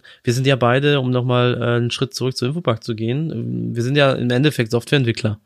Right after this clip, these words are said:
Ähm, und, äh, und dann noch, äh, Ruby on Rails Entwickler. Das sagt vielen dann jetzt absolut gar nichts mehr. Aber das ist halt so eine Programmiersprache mit einem Art, ähm,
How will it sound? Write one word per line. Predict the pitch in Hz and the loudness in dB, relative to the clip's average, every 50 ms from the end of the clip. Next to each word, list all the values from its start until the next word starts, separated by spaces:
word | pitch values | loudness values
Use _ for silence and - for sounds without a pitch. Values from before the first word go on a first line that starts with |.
| _ - - - - - - - - | _ -20 -20 -20 -20 -20 -20 -16 -6
Ähm, | - 113 110 113 113 110 113 113 113 - - _ _ _ _ _ _ _ _ _ _ - | -2 2 2 2 2 2 2 0 -2 -4 -8 _ _ _ _ _ _ _ _ _ _ -4
und, | 120 127 120 117 117 117 117 117 110 - - | 0 2 4 6 6 6 4 4 0 -2 -2
äh, | - 123 117 113 113 | 0 2 2 2 2
und | 113 113 - - - 113 120 113 107 - - - | 0 -4 -8 -10 -6 -4 -4 -4 -4 -6 -6 -2
dann | 120 120 127 131 | 0 0 2 2
noch, | 135 139 135 - - - | 0 0 -2 -4 -6 -4
äh, | 107 120 120 120 120 123 - - - | -2 0 2 2 0 0 -4 -4 -2
Ruby | 135 127 127 127 135 131 | 0 0 2 2 2 2
on | 117 - 127 120 | 2 0 0 0
Rails | 110 113 113 123 156 185 196 - - | 2 2 2 2 2 2 0 -2 -2
Entwickler. | 139 160 156 170 170 - - 180 202 254 254 _ _ _ _ _ | -2 -2 -2 -4 -4 0 0 0 0 0 -2 _ _ _ _ _
Das | - - 113 - - | -8 -8 -6 -6 -2
sagt | - 117 117 - - - | -2 -4 -4 -4 -10 -12
vielen | - 135 131 127 123 120 | -6 -4 -2 -2 -2 -2
dann | 123 120 120 117 117 _ _ _ - | 0 0 -2 -2 -4 _ _ _ -6
jetzt | 120 120 120 - | -4 -4 -2 -2
absolut | - - - 127 120 - | -4 -2 -2 -2 -2 -2
gar | - 120 127 147 | 0 2 2 2
nichts | 170 170 - - | 2 0 -2 0
mehr. | 160 165 190 208 202 - _ - - - - - - - _ | 0 2 2 0 -2 -6 _ -20 -20 -20 -20 -20 -20 -20 _
Aber | - - 131 123 123 123 120 120 120 117 | -6 0 2 2 2 2 2 2 2 2
das | 127 120 - | 2 0 0
ist | 131 123 - | 0 -2 0
halt | 131 117 - | 0 0 0
so | 123 | 2
eine | 120 120 117 | 2 0 0
Programmiersprache | - - 117 117 127 151 160 - - - - 139 143 139 - - 127 | 0 0 0 2 2 2 0 0 -2 -2 0 2 2 2 0 0 0
mit | 123 123 120 - - | 0 0 -2 -2 -4
einem | 98 113 113 113 113 113 113 113 113 113 113 113 113 - | -2 0 0 2 2 2 2 2 2 0 0 -2 -4 -4
Art, | - 110 113 113 110 - - - | -4 -2 -2 -2 -2 -4 -4 -4
ähm, | - 117 113 110 110 107 | -2 -2 0 0 -2 -4